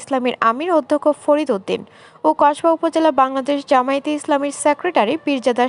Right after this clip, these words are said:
শিবলি নোমানী, ব্রাহ্মণবাড়িয়া জেলা ছাত্র শিবিরের সাবেক সভাপতি নুরুল আমিন, কুটি ইউনিয়ন বাংলাদেশ জামায়াতে ইসলামীর কুটি ইউনিয়নের সেক্রেটারি কবির আহমেদ সহ প্রমুখ। এছাড়াও উপজেলা ও কুটি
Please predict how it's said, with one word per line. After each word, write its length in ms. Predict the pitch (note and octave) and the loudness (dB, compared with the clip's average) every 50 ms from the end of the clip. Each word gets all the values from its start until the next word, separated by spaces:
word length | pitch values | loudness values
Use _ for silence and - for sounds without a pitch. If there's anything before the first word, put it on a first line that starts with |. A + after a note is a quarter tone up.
| - | -2
শিবলি 280 | - - D#4 C4 D4 C#4+ | -4 -4 -4 -2 -2 -2
নোমানী, 380 | B3 G#3 F#3+ F3+ F3+ F3+ F3 - _ _ _ - - - - - - - - | 0 0 0 0 -2 -4 -4 -8 _ _ _ -20 -20 -20 -20 -20 -12 -2 2
ব্রাহ্মণবাড়িয়া 560 | C#4+ C#4+ D4 D#4+ F4 F4 F4 F4 F4+ F4+ F4 | 2 2 2 0 -4 0 0 2 4 4 2
জেলা 260 | - D4+ D4 D4+ D4+ D4+ - | 4 2 2 2 2 0 -2
ছাত্র 280 | - - D#4 D#4 - E4+ F4 | -2 -2 -2 -2 -2 -6 -6
শিবিরের 420 | - - D#4 C#4+ D4+ C#4+ D4+ C#4+ - | -4 -4 -4 -4 -2 -2 -2 -4 -2
সাবেক 280 | - D4 C#4+ C#4 D4+ D4+ - - | -2 -2 0 0 -2 -6 -6 -2
সভাপতি 540 | - C4 B3 - C4+ A#3+ - G3+ G3 - E4+ G4 D#4 C4+ | 0 0 0 0 -4 -2 -2 -2 -2 0 -2 -2 -2 -2
নুরুল 260 | C4 C4+ B3+ B3 G3+ F#3 | -2 0 2 2 2 0
আমিন, 200 | F3+ E3 D3+ - - - - - - - - - _ _ | 0 -2 -6 -8 -8 -16 -20 -20 -20 -20 -20 -20 _ _
কুটি 300 | - F4 F4+ - - G4+ G4+ G4 | 0 0 0 4 4 2 2 2
ইউনিয়ন 380 | - C#4+ D#4 D#4+ D#4+ E4 E4 E4 D4 C#4 | 0 -2 -2 -2 -2 -4 -4 -2 0 0
বাংলাদেশ 360 | C4+ C4 C4 B3+ A#3 C#4 C#4 - - | 0 0 0 0 0 0 -2 0 2
জামায়াতে 400 | C4+ A#3 A3+ A3+ A3+ A3+ A3 A#3+ A#3+ A#3+ | 2 2 2 2 0 -2 0 0 -2 -2
ইসলামীর 340 | A#3 - B3 A3+ A3+ A#3 A#3 - | 0 -2 -2 0 0 -2 -4 -2
কুটি 260 | - D#4 D#4 - E4 E4 D#4+ | -4 -4 -2 -2 0 0 0
ইউনিয়নের 500 | D#4 D#4 D4+ D4+ D4+ D4+ D4 D4 D4 D4+ D4 - | 0 0 -2 -2 -2 -2 -2 0 0 -2 -2 0
সেক্রেটারি 520 | - D4+ D4+ - - D#4+ A#3+ G3+ F#3+ A#3 D#4 D#4+ - | -2 -2 -2 -2 -6 0 0 0 0 0 -2 -2 2
কবির 280 | D4 C#4+ C4+ D4+ D4 | 2 2 2 2 0
আহমেদ 340 | D4 C#4+ C4+ C#4 C#4 C4+ C4 - - - | 0 0 -2 -4 -8 -8 -8 -8 -4 -2
সহ 160 | C#4+ C4+ - F4+ F#4 - | -2 -2 -2 -2 -6 -2
প্রমুখ। 300 | - C4 G#3 F#3+ F#3 F#3+ - - - - - - - - - _ - | 0 0 0 0 -2 -6 -8 -14 -20 -20 -20 -20 -20 -20 -16 _ -2
এছাড়াও 440 | - E4 - G#4 G#4 F4 B3 C4+ F4 F#4+ - | -2 0 2 4 4 4 6 4 2 0 0
উপজেলা 460 | - C#4+ C#4 D#4 D#4 - D#4 D#4 D#4 D#4 - - | -2 -2 0 0 2 2 2 4 4 2 0 0
ও 80 | - C4+ C4 - | -2 -4 -2 0
কুটি 280 | D#4 D#4 D#4 - F4 | -2 -2 0 0 0